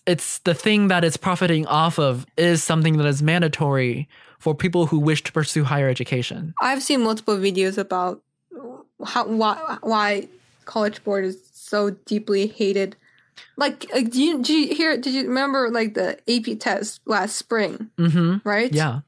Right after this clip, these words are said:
Speaker 2: It was literally a dumpster, a dumpster fire.
Speaker 1: Yep.
Speaker 2: Like, basically, they did, like, all, it was all online,
Speaker 1: We
Speaker 2: right?
Speaker 1: talked about this,
Speaker 2: And
Speaker 1: yeah.
Speaker 2: then the servers, we talked about, the servers were crashing.
Speaker 1: Yeah.
Speaker 2: Some people couldn't submit them.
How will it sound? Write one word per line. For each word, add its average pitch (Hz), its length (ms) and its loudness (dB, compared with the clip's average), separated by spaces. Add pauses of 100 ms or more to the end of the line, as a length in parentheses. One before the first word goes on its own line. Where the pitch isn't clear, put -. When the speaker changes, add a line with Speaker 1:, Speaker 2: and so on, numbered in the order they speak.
Speaker 2:
It 254 60 2
was 254 120 2
literally 262 360 2
a 240 40 2
dumpster, 208 560 -4
a 220 80 -2
dumpster 226 380 -2
fire. - 340 -6
Speaker 1:
Yep. 185 240 0
Speaker 2:
Like, 220 320 -2
basically, 254 400 0
they 254 160 2
did, 240 160 0
like, 220 140 0 (100)
all, 220 160 2
it 220 60 -6
was 220 180 -2
all 233 300 0
online, 226 420 -6
Speaker 1:
We 170 80 2
Speaker 2:
right? 165 60 2
Speaker 1:
talked 170 260 0
about 127 280 -2
this, 123 120 -4
Speaker 2:
And 226 120 2
Speaker 1:
yeah. 254 60 2
Speaker 2:
then 254 140 2
the 226 80 0
servers, 285 540 0
we 277 160 0
talked 285 240 -2
about, 214 280 -6
the 254 140 0
servers 285 360 -2
were 233 100 -4
crashing. 208 680 -4
Speaker 1:
Yeah. 165 200 2 (120)
Speaker 2:
Some 269 160 -4
people 262 300 -2
couldn't 277 260 0
submit 247 240 0
them. 208 180 -2